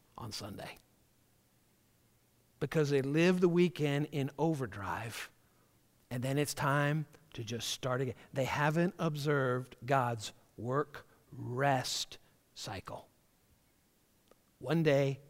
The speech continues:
every seven days, set aside for worship and for rest.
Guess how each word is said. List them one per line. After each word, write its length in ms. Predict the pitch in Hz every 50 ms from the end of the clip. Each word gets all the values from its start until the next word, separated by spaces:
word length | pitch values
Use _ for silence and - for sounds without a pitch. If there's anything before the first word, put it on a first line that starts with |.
| - _ _ _ _ _ _ -
every 220 | 135 135 131 156
seven 320 | 156 - 170 151 147 160 160
days, 420 | 139 117 101 92 90 - - - - _ _ _ _ _ _ _ _ _ _
set 320 | - - - 151 143 143
aside 540 | 151 147 - - 143 127 123 117 117 104 - - - _ _ _ _ _ _
for 80 | - -
worship 560 | 123 117 139 175 185 - - 202 190 180 - - - _ _ _ _ _ _ _ _ _ _ _ _ -
and 140 | 113 107
for 80 | - 113
rest. 460 | 107 - 85 - - - - - -